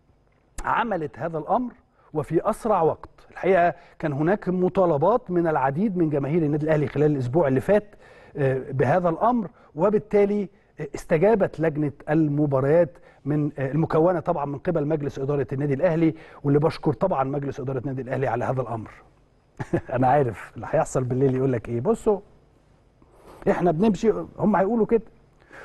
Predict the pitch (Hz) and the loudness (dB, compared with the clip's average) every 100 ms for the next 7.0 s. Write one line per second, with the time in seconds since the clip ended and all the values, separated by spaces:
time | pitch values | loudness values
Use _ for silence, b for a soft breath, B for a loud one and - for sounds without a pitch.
0 | B B 139 180 220 220 196 175 - _ | B B 2 2 4 2 0 -6 -12 _
1 | _ b b b 139 - - 190 185 143 | _ b b b -8 -4 0 2 4 4
2 | 151 143 135 - _ _ _ _ _ _ | 2 0 -6 -14 _ _ _ _ _ _
3 | b b b _ _ _ _ 104 92 82 | b b b _ _ _ _ -18 -16 -18
4 | 78 - _ _ _ _ _ _ - 143 | -20 -20 _ _ _ _ _ _ -6 -2
5 | 143 131 247 254 - - 196 202 147 117 | 0 0 2 2 0 2 2 2 2 0
6 | 135 190 220 196 160 - 165 127 95 | 0 0 0 2 0 2 0 0 -6